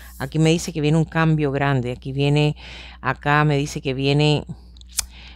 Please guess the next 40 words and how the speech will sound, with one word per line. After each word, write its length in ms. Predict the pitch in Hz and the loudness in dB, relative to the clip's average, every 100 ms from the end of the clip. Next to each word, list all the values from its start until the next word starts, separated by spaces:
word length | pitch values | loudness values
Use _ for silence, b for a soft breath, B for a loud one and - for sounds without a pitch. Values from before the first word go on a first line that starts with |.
| B | B
como 360 | - 151 147 139 | 0 2 2 0
que... 600 | 147 139 135 131 117 127 127 B B - - - - | 0 2 2 0 0 -2 -6 B B -20 -20 -20 -20
Es 260 | - 170 - | -12 -10 -6
como 300 | - 202 190 | 2 2 2
que 180 | 185 | 2
es 60 | 175 | 0
el 60 | 156 | 2
tiempo 360 | 170 175 165 | 0 2 2
de 80 | 151 | 4
una, 100 | 151 | 2
de 160 | 143 143 | 0 -4
terminar 440 | 139 135 135 151 | -2 0 0 0
con 140 | 147 147 | 0 -2
esa 140 | 147 | -2
situación, 500 | - 139 123 - 120 | -8 -8 -6 -4 -2
un, 380 | 113 139 147 147 | 0 2 2 2
eh, 100 | 107 | -2
viene 240 | 135 151 | 0 2
una 140 | 165 156 | 2 0
transformación 640 | 143 - 139 127 - 143 | -4 -4 -4 -4 -2 -2
a 60 | 139 | -2
tu 140 | 131 | -6
vida. 260 | 127 120 117 B B | -6 -6 -8 B B
Siento 380 | - 165 160 185 | -6 0 2 0
que 340 | - 165 151 - - - - | 0 0 0 -6 -18 -16 -2
te 100 | 160 | 2
vas 280 | 156 175 - | 2 2 0
a, 560 | 170 160 151 143 135 - B B B | 2 2 2 0 -2 -8 B B B
que 120 | 165 | -2
va 80 | 160 | 0
a 20 | |
salir 320 | 170 190 190 | 2 0 4
alguien 280 | 185 185 185 | 2 4 2
de 80 | 165 | 2
tu 160 | - 151 | -2 -2
vida 320 | 165 175 175 | 2 0 0
definitivamente. 1040 | 147 - 151 139 151 160 147 131 131 - 151 | -8 -4 -2 -2 -2 0 2 0 -4 -6 -2
Es 60 | |
alguien 500 | 151 160 175 214 226 B B B B - | 0 0 2 2 0 B B B B -6
que, 420 | 160 156 165 | 0 2 2